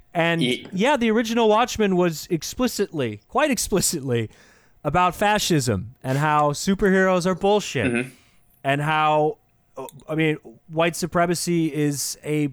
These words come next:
Speaker 1: major part of American popular culture, and frequently minority groups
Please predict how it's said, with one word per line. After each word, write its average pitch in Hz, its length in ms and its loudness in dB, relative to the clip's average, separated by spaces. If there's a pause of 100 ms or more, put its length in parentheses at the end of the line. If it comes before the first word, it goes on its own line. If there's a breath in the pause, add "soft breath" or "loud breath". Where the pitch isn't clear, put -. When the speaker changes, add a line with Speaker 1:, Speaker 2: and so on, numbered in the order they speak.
Speaker 1:
major 151 640 0
part 170 480 0
of 143 180 -2
American 147 600 0
popular 151 500 -2
culture, 151 640 -6 (520 soft breath)
and 127 440 0
frequently 151 760 -2
minority 165 500 2
groups 165 500 -2